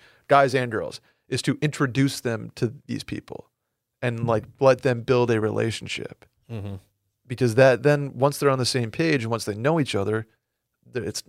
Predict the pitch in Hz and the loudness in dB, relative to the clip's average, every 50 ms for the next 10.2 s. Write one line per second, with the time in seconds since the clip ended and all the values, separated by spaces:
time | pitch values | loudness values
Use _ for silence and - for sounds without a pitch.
0 | _ _ _ - - 139 123 120 - 131 117 - - 147 135 123 113 104 104 101 | _ _ _ -12 -8 -8 -6 -4 -4 -6 -6 -4 -4 -2 -2 0 -2 -4 -6 -10
1 | 90 - - 57 - - - _ - 107 110 117 - - 98 92 101 - _ _ | -14 -16 -16 -18 -18 -20 -14 _ -4 -2 -2 -2 -4 -6 -8 -10 -10 -12 _ _
2 | _ _ _ _ _ _ _ _ _ _ - - 143 135 127 123 123 117 - - | _ _ _ _ _ _ _ _ _ _ -6 2 4 4 6 6 4 0 -4 -10
3 | _ _ _ _ _ _ _ _ _ _ _ _ - 117 117 110 110 - - 117 | _ _ _ _ _ _ _ _ _ _ _ _ -4 -4 -2 -2 -4 -4 -4 -4
4 | 107 104 101 98 101 98 - - 104 101 98 98 98 95 95 98 95 98 98 101 | -4 -4 -2 -2 -2 -2 -2 -6 -6 -6 -6 -6 -6 -6 -6 -4 -4 -4 -4 -4
5 | 101 - - 104 101 - - 104 98 101 139 139 143 139 135 127 113 104 104 110 | -6 -6 -4 -4 -4 -4 -4 -4 0 2 6 8 8 10 8 8 6 4 0 -4
6 | 104 104 - 101 101 107 107 - 143 143 143 143 117 117 143 139 139 - - 135 | -2 -2 -4 -4 -4 -4 2 6 6 8 8 6 6 6 6 6 4 4 2 2
7 | 135 110 107 165 160 156 160 160 156 139 117 - - 123 110 107 107 110 117 117 | 2 2 2 4 4 6 6 6 6 6 4 2 -2 -4 -6 -6 -6 -4 -4 -4
8 | 120 117 - - - 143 139 143 135 127 - - - - - - - - - 95 | -4 -6 -4 0 2 4 4 4 4 0 -4 -8 -10 -10 -12 -12 -10 -10 -8 -6
9 | 95 95 95 98 - - 117 - - 139 123 - _ - 147 135 120 - _ 160 | -6 -6 -8 -10 -14 -14 -14 -10 -8 -8 -8 -8 _ -4 -2 -2 -2 0 _ 4
10 | 143 143 143 - | 4 4 4 2